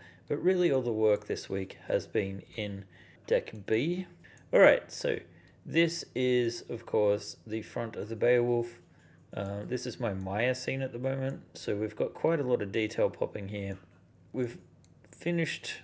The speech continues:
putting the touches on these walls. I revised this piece one more time, adding a couple more built-in supports. I haven't test printed it yet,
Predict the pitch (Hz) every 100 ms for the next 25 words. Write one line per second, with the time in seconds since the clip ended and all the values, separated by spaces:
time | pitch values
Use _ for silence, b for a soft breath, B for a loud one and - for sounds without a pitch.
0 | - - _ - 139 143 131 - 143 139
1 | 117 113 104 110 123 135 123 - 123 110
2 | 107 139 147 - 117 - - 113 - -
3 | 104 98 95 101 135 - 143 135 135 135
4 | - 127 107 107 - 104 104 104 101 107
5 | 117 117 120 117 131 - 123 120 - 104
6 | 113 113 101 110 - - 110 107 113 82
7 | 107 101